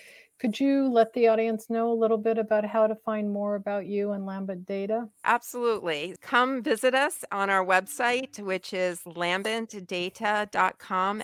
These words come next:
Speaker 2: L A M B E N T D A T A dot com, and you can reach me at Kirsten at lambent data dot com. We are also on LinkedIn, I personally, but then also our company is on LinkedIn and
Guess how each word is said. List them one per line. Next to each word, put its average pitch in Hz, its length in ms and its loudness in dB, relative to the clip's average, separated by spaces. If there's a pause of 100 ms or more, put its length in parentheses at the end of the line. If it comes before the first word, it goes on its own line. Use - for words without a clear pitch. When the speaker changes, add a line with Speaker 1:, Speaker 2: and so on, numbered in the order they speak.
Speaker 2:
L 185 280 -2
A 185 220 -4
M 185 560 -6
B 185 260 -10
E 190 180 -10
N 180 280 -6
T 180 440 -8 (180)
D 175 220 -10
A 175 180 -6 (160)
T 214 280 -12
A 220 240 -4
dot 214 240 -2
com, 226 340 -6 (640)
and 190 300 0
you 202 80 -6
can 202 160 -8
reach 208 280 -6
me 220 140 0
at - 140 -2
Kirsten 226 880 -4
at 190 360 0 (100)
lambent 185 500 -4
data 196 460 -2
dot 196 260 0
com. 214 460 -4 (400)
We 202 200 0
are 190 220 0
also 208 640 0
on 175 320 0
LinkedIn, 190 800 -6
I 185 180 -2
personally, 214 540 -6
but 185 140 -6
then 170 140 -6
also 170 280 -4
our 165 120 -2
company 214 640 -8
is - 140 -10
on 170 200 -4
LinkedIn 180 580 -6
and 180 160 -8